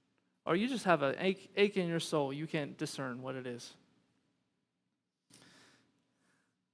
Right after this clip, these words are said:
Exodus reminds us, "That's not your job to fix all that." Sure, you have some responsibilities, but he's got the role.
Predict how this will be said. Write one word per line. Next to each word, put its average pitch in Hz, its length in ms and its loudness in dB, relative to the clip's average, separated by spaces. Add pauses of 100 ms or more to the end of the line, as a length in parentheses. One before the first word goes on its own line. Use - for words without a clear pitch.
(1200)
Exodus 202 340 2
reminds 165 340 -2
us, 147 120 -4
"That's 226 200 -4
not 190 180 0
your 165 100 0
job 156 220 4
to 139 60 -4
fix 151 300 -4
all 131 160 -4
that." 135 240 -4 (360)
Sure, 233 200 4
you 202 180 2
have 185 120 8
some 160 180 -4
responsibilities, 135 720 -6
but 143 160 -6
he's 196 220 -2
got 123 200 -2
the 131 60 -8
role. 123 300 -6